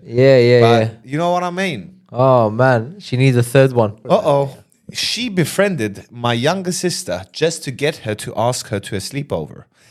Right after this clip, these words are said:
Speaker 2: I woke up in the middle of the night with her laying in bed with me. I was seventeen. She was thirteen.
Speaker 1: <gasps>
Speaker 2: Yes, just walk away from that one.
Speaker 1: Yes.
Speaker 2: Yeah, don't, don't give that one any chance.
Speaker 1: Whoa, man.
Speaker 2: Yep. At least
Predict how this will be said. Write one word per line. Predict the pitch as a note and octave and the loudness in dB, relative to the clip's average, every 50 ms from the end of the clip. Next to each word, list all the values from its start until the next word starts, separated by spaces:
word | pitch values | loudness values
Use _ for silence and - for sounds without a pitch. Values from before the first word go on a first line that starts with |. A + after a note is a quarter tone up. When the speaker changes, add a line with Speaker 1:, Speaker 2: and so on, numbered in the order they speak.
| _ _ _ - | _ _ _ -2
Speaker 2:
I | - G#2+ | -2 0
woke | G#2+ B2 D3 E3+ E3+ - | 2 2 2 0 0 -2
up | D#3+ D3+ - | -4 -2 -2
in | C#3 G#2+ | -6 -6
the | G2+ | -4
middle | A#2 C#3+ D#3+ D3+ D#3 | -4 -4 -2 -4 -4
of | B2+ | -4
the | B2 A#2+ | -4 -6
night | G#2+ G2 G2+ B2 D3+ D3 - A2 | -4 -2 -2 -2 -2 -4 -6 -8
with | G#2 F#2+ - - | -8 -8 -4 -2
her | C3 C3+ D3 | 0 0 2
laying | C#3+ C#3 B2+ B2 A#2+ A#2 A2 | 2 0 0 -2 -2 -4 -6
in | F#2+ F#2 | -8 -6
bed | F2+ A2 B2 B2 A2 | -2 -2 -2 -2 -4
with | G#2 F#2 G2 | -10 -14 -14
me. | F#2+ F#2 F#2 F2+ _ _ _ _ _ _ _ _ _ - | -14 -18 -20 -20 _ _ _ _ _ _ _ _ _ -4
I | A2+ A#2+ C3+ | -2 0 0
was | C#3 C3+ A#2+ A2 - | 0 -2 -4 -4 -6
seventeen. | - - C3+ A#2+ B2 A#2+ A2 G2+ - - - A#2 A2+ A2+ A#2+ A#2+ _ _ _ _ _ _ _ _ | -6 -6 -6 -6 -6 -8 -12 -12 -16 -18 -18 -16 -16 -16 -18 -20 _ _ _ _ _ _ _ _
She | - - - F#2+ F2 E2+ | -20 -18 -16 -14 -12 -12
was | E2 E2 E2+ E2 - - | -10 -12 -12 -14 -14 -10
thirteen. | - F#2+ F#2 F2 - - - C2 A#1 A1+ _ _ _ _ _ _ | -4 -2 -2 -2 -4 -8 -14 -16 -18 -20 _ _ _ _ _ _
Speaker 1:
<gasps> | - C3 C3+ B2+ A2 A#2 A#2 - _ _ _ _ _ _ _ _ _ _ _ _ _ _ _ _ _ | -20 -18 -18 -18 -18 -20 -20 -20 _ _ _ _ _ _ _ _ _ _ _ _ _ _ _ _ _
Speaker 2:
Yes, | - E2+ - - - | -20 -20 -20 -20 -20
just | - D3 C3 B2+ _ - | -20 -20 -20 -20 _ -8
walk | A#2+ C#3 C#3 D#3+ | -8 -6 -6 -2
away | D#3 D3+ | -2 -2
from | C#3+ - - A2+ | -2 -2 -2 -6
that | G2 B1 - | -4 -4 -6
one. | C#2+ - - _ _ | -8 -10 -12 _ _
Speaker 1:
Yes. | - F2 F2+ F#2 - - - - - | -20 -20 -20 -20 -20 -20 -20 -14 -8
Speaker 2:
Yeah, | A2+ A2 G2 F#2+ | -4 -4 -4 -4
don't, | F#2+ G#2 A#2 C3+ D#3+ F3+ F#3 D#3+ | -4 -4 -4 -2 -2 -2 -4 -2
don't | - D3+ D#3+ E3 D3+ | 0 0 0 0 -2
give | C3+ D3+ C#3+ B2+ | -2 -2 -2 0
that | C3 B2 A#2+ | 0 -2 0
one | A#2 A2 G#2+ | -2 -2 -2
any | G#2+ G#2 G2 F#2+ | -2 -2 -4 -6
chance. | - - D2+ C2+ G2 G2+ G2 | -6 -10 -10 -10 -12 -14 -16
Speaker 1:
Whoa, | F#2+ F#2 F2 E2+ E2+ F2+ - _ _ | -16 -16 -18 -20 -20 -20 -20 _ _
man. | _ _ - - | _ _ -8 -2
Speaker 2:
Yep. | G#2 B2 C#3 - _ _ _ _ _ _ _ _ _ _ _ _ _ _ _ _ _ _ _ _ _ _ _ _ - | -2 -2 -2 -2 _ _ _ _ _ _ _ _ _ _ _ _ _ _ _ _ _ _ _ _ _ _ _ _ -12
At | G#2 G#2 | -10 -4
least | A#2+ C#3 D3 C#3+ - - | -2 -2 -2 -2 -4 -8